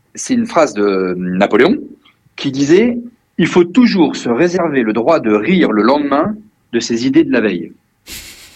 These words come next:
Et en fait, moi, ce que j'adore de cette phrase, c'est que,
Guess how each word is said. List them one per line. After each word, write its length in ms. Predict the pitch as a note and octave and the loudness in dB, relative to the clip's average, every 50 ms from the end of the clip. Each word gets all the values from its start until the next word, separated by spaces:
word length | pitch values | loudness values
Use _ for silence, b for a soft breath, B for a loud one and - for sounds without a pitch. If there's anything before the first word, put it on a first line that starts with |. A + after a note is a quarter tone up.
| B B B B B B B B B B B B _ - | B B B B B B B B B B B B _ -2
Et 120 | C#3+ C#3+ C#3+ | -2 0 0
en 120 | C#3+ C#3 | 0 0
fait, 360 | B2 G#2 F3 G#3 G#3 - - A2 F2+ - - _ _ _ B2+ | 2 2 2 2 2 -2 -6 -8 -8 -8 -18 _ _ _ -6
moi, 480 | C3+ D3 D#3 E3 E3+ F3 F#3+ - - - | -2 0 2 4 4 4 2 0 -2 -6
ce 140 | - - - | -10 -8 -4
que 100 | - C3+ | -2 0
j'adore 580 | C3+ D3 C3 C3+ C3+ D#3+ F3+ F3 D#3+ C3 G#2+ | 2 2 0 2 2 2 4 4 4 2 0
de 60 | G2+ | -4
cette 220 | F#2 - - F2+ - | -6 -8 -8 -10 -10
phrase, 480 | - - F2+ F2 F2+ G2+ A2+ B2+ D3+ D3+ - _ _ _ b b b b b b _ | -10 -6 -4 -2 -2 -2 -2 -4 -10 -16 -18 _ _ _ b b b b b b _
c'est 220 | - - - - | -12 -4 -2 -2
que, 420 | - - - E3 E3 F3 G3 G3+ | -2 2 2 4 4 4 2 0